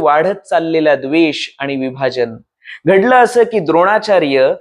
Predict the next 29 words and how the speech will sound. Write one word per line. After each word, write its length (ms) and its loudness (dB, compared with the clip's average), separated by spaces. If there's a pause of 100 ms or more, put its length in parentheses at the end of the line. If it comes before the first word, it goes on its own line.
(240)
कौरव 380 4
पांडवांचं 640 -4
शिक्षण 420 -10
पूर्ण 440 -4
झाल्यानंतर 800 0 (320)
मोकळ्या 460 4
मैदानावर 580 2
त्यांची 400 -6
युद्ध 400 -4
कौशल्याची 640 -2
परीक्षा 460 0
घेत 280 -8
होते, 300 -18 (320)
तेव्हा 320 0
अर्जुन 400 2 (340)
सर्वश्रेष्ठ 800 0
धनुर्धर 500 0
आहे 280 2
हे 140 -4
पदोपदी 640 0
सिद्ध 280 -10
होत 240 0
होतं. 320 -12 (320)
मात्र 260 2
तेवढ्यात 340 4
तिथे 260 -4
कर्णाचं 480 0
आगमन 400 0
झालं. 340 -14